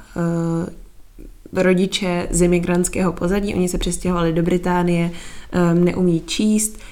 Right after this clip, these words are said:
její maminka nelegálně pracuje, její tatínek je doma a je alkoholik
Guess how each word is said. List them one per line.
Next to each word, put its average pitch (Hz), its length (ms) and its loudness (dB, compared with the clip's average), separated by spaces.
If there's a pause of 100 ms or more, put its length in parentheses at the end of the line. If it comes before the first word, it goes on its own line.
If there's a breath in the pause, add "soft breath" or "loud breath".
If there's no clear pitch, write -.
její 185 140 4
maminka 185 400 4
nelegálně 170 560 2
pracuje, 180 420 -2
její 175 140 2
tatínek 175 500 -2
je 170 100 4
doma 175 300 2
a 170 120 -2
je 165 120 0
alkoholik 220 800 -2